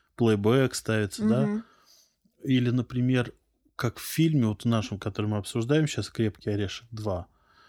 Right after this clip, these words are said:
Speaker 1: если кто забыл. Вот, а, там в церкви старой.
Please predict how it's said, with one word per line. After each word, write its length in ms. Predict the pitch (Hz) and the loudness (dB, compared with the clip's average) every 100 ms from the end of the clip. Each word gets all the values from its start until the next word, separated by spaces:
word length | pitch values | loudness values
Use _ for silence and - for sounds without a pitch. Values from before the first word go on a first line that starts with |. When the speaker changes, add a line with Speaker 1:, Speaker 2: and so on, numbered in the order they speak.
| _ _ _ _ - | _ _ _ _ -10
Speaker 1:
если 340 | 98 98 - | -6 -6 -8
кто 180 | - 110 | -6 -2
забыл. 360 | 113 117 107 95 92 - - - - - | 0 0 -2 -2 -4 -6 -10 -16 -20 -10
Вот, 420 | 117 120 113 - - | -2 0 -2 -4 -4
а, 440 | 110 113 110 110 - _ _ _ - - - | -2 0 -2 -4 -8 _ _ _ -20 -14 -2
там 260 | 131 131 - | 0 0 -4
в 120 | - | -12
церкви 520 | - 151 120 - 107 98 | 0 2 2 2 -4 -4
старой. 580 | - 104 98 95 - | -4 -4 -2 -6 -14